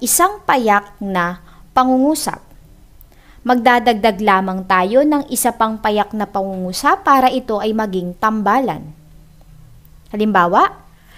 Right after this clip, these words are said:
naghahanda siya ng almusal ng kanyang mga anak.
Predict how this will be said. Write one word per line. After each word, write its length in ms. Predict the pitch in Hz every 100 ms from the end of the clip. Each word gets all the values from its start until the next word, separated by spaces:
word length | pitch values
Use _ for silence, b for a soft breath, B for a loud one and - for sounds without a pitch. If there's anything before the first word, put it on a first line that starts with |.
| b
naghahanda 960 | - 247 233 277 392 415 440 294 294 311
siya 240 | - 226
ng 240 | 220 220 220
almusal 640 | 214 202 202 262 202 185
ng 160 | 247 294
kanyang 400 | 269 240 208 202
mga 320 | 208 190 175 175
anak. 320 | 190 180